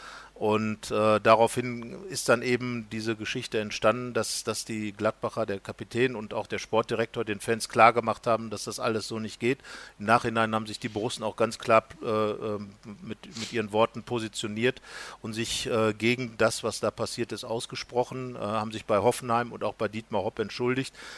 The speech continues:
Es war ja leider nicht das erste Mal, dass solche Dinge passiert sind. Es gab schon, äh, ähnliche Plakate und ähnliche, äh, Anfeindungen gegen Hopp und auch gegen Ralf Rangnick, äh, als er mit R B Leipzig hier als Trainer da war.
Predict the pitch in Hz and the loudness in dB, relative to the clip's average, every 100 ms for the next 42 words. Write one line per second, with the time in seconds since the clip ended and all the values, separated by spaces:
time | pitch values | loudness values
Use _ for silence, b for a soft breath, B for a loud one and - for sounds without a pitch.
0 | B - 101 113 127 123 120 123 120 120 | B -6 4 10 10 10 8 6 4 0
1 | - 101 110 120 - 127 127 123 - 123 | -6 -2 -2 -2 -4 -4 -2 -2 -4 -6
2 | 127 127 131 - 127 - 131 139 139 - | 0 2 2 0 -2 0 2 2 0 -4
3 | 113 - 110 - 123 117 113 107 107 107 | -4 4 4 4 -2 -2 -6 -2 0 0
4 | - B B B B 139 151 131 139 - | -2 B B B B 6 6 4 -2 2
5 | 127 - 123 131 120 110 123 120 - 120 | 2 6 4 4 0 -2 -2 -2 0 2
6 | 117 - 110 107 123 135 123 120 117 113 | 2 2 0 0 -2 0 2 2 0 0
7 | 110 107 117 147 123 113 113 - 120 107 | 0 4 6 6 4 -4 -2 -2 -2 4
8 | 107 107 107 117 135 127 - 117 110 107 | 4 4 2 0 0 -6 -8 -6 0 0
9 | 101 - 110 110 - 110 110 107 113 - | 0 -2 -6 -6 -4 -4 -2 2 0 0
10 | 131 - 123 117 - - 135 127 117 123 | -10 -4 -2 -2 -4 0 2 2 6 6
11 | 127 127 | 8 6